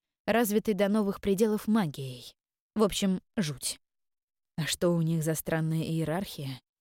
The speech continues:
Или же ее просто нет, ну, в видовской параллели? Ведьмы и ешки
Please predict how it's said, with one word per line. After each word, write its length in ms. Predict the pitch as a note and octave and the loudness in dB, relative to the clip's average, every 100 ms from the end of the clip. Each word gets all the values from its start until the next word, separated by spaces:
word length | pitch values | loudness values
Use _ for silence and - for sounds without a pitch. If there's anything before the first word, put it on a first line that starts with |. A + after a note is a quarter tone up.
| _ _ _ _ _ _ _ | _ _ _ _ _ _ _
Или 360 | F3 E3+ E3+ E3+ | -2 0 0 0
же 480 | D#3+ E3 D#3 D3+ - | 0 0 0 -2 -4
ее 320 | G#3 F3+ E3 E3 | -4 -2 0 -2
просто 440 | F3+ E3+ - F3 | -2 -2 -2 -4
нет, 340 | E3 D#3 - - _ _ - | -4 -4 -8 -18 _ _ 0
ну, 320 | A#3+ G3+ - | 2 4 0
в 80 | - | -4
видовской 460 | F3 F3+ E3 - E3 | 0 0 0 -2 -2
параллели? 480 | F3+ F3+ E3 C3 - - _ _ _ _ _ _ _ - | 0 0 -2 -6 -14 -20 _ _ _ _ _ _ _ -6
Ведьмы 480 | E3 G#3 F#3+ F#3 | 2 2 4 0
и 140 | F#3 F#3 | -2 -2
ешки 540 | E3+ B3+ - E3+ D3+ | 0 -2 -2 -4 -4